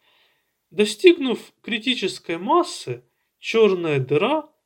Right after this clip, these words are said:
взрывается с образованием молодых элементов,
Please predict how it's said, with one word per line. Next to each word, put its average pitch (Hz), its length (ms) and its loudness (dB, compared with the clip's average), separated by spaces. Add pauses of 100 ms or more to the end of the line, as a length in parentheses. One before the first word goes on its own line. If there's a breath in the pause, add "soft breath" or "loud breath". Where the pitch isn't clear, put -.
(100)
взрывается 143 1080 -2 (580)
с - 220 -20
образованием 151 1000 0 (300)
молодых 156 760 -2
элементов, 165 840 -4